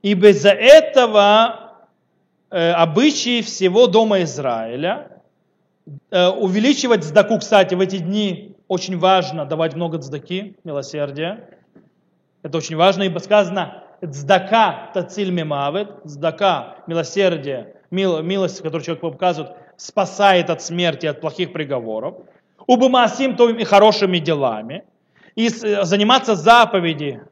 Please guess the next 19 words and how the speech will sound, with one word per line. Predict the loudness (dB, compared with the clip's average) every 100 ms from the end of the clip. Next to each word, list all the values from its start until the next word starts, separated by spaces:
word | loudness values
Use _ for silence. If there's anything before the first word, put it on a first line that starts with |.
| _
с | -2
Рош | 2 2
Шана | 0 0 2
до |
Йом | 0 -2
Кипура | -6 -8 -2 2 2 2 -6
больше, | -6 2 8 12 12 8 -2 -6 -12 -14 -20 _
чем | -2 0
во | 0
все, | -2 2 4 4
в | 2
любое | 2 4 4
время | 4 0 -2 -6
года. | -6 -8 -8 -8 -10 -14 _ _ _ _ _ _
И | -4 -4 -4 -12 _ _
есть | -2 4 4 4
обычай | 0 4 0 0 -6
вставать | -4 0 4 4 2
ночью | -2 6 8 8 4 -6 -8 -6 -6 -6 -10